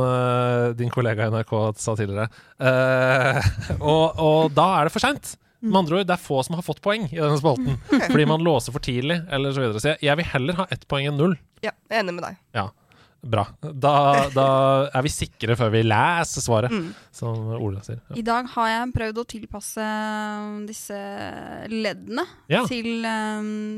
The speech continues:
Speaker 2: til, eh, vår gjest.
Speaker 1: Åh, det er profesjonelt!
Speaker 2: Så, eh, det vil være både sjakkhint, og det vil være, eh,
Speaker 1: Wow.
Speaker 2: digitale spillhint.
Speaker 1: Ok,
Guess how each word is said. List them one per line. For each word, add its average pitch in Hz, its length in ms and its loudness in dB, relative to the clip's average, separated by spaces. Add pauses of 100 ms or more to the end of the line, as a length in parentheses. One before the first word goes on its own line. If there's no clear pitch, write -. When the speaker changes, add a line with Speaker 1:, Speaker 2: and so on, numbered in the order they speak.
(260)
Speaker 2:
til, 220 400 -8
eh, 226 420 -4
vår 220 240 -2
gjest. - 300 -2
Speaker 1:
Åh, - 100 -8
det 131 80 -2
er 135 80 -2
profesjonelt! 302 540 0
Speaker 2:
Så, 262 240 2 (240)
eh, 262 240 2
det 269 100 0
vil 285 140 -2
være 233 260 2
både 220 320 0 (600)
sjakkhint, - 960 -6
og 240 160 -4
det 226 80 -6
vil 254 160 -6
være, 202 380 -4 (240)
eh, 202 640 -10
Speaker 1:
Wow. - 420 -10
Speaker 2:
digitale 214 540 -8 (420)
spillhint. - 680 -16 (160)
Speaker 1:
Ok, 165 100 -2